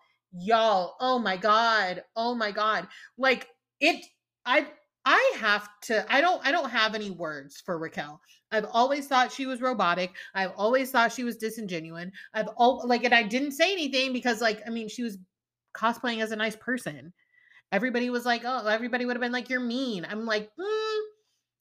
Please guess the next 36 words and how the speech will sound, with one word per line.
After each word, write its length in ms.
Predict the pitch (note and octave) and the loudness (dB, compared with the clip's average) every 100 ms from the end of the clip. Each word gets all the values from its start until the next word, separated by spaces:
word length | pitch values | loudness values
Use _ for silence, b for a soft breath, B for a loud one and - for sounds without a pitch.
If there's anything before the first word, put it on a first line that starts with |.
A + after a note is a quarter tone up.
| _ | _
am 160 | C4 G#4 | 0 2
I?" 300 | B4 B4+ B4+ B4 _ _ _ _ _ _ _ - _ | 4 2 2 -4 _ _ _ _ _ _ _ -20 _
Listen, 500 | G#3+ G3+ F#3 D3+ F3 B B B _ B3+ | -2 -2 -2 -10 -14 B B B _ 0
I 140 | G#4 | 0
knew 340 | C#4+ F#3 G3+ | 0 -2 -2
when 140 | G3+ F#3 | -4 -6
she 260 | - G3+ | -6 -6
shoo-, 460 | G3 - G3 F3+ - | -6 -8 -6 -6 -8
showed 320 | - F#3 E3+ E3+ | -4 0 0 2
up, 240 | E3 F3+ | -2 -4
shoot 360 | - - E3 D#3+ | -10 -8 -6 -4
up. 320 | D#3 F#3+ F#3+ _ _ _ _ G#3 | -4 -6 -10 _ _ _ _ -10
I 80 | |
cannot 400 | G#3 D3+ C#3+ - | -10 -14 -16 -16
speak. 320 | - - C#3 - B B - | -18 -16 -18 -20 B B -4
I've 140 | G#3+ | -2
been 120 | E4+ | -2
podcasting 500 | D4 D3+ D3 D3+ D#3+ D3 | -2 -2 -2 -6 -10 -10
for, 80 | D#3+ | -12
like, 180 | D#3 | -14
three 180 | - D3 | -12 -10
hours 300 | D3+ C#3+ E3+ | -8 -8 -10
now, 240 | B2+ F2+ - B B F#3+ | -14 -16 -18 B B 4
but 140 | A3 | 6
I 180 | A#3+ G4 | 6 4
know 540 | D#4+ E3+ E3 F3 F3+ F3+ | 4 4 4 2 -2 -4
when, 400 | F3 F3 E3 D#3+ | 0 0 0 2
I 120 | G3+ | 2
knew 220 | G3 F3 | 2 0
when 200 | F#3 G3 | -2 -2
Raquel 560 | G3+ - D3+ D#3 D#3+ - | -2 -2 -4 -4 -6 -14
showed 340 | - - D#3+ D3 | -12 -4 -4 -4
up 240 | - - _ b b _ _ - | -8 -12 _ b b _ _ -4
in 300 | F#3+ F#3 F3+ | 0 2 4
that 340 | D#3+ D#3+ D#3 - _ - - | 4 2 -4 -14 _ -20 0
fucking 720 | F3 F3 A3 G3 F#3+ G3 | 0 0 -4 -4 -4 -4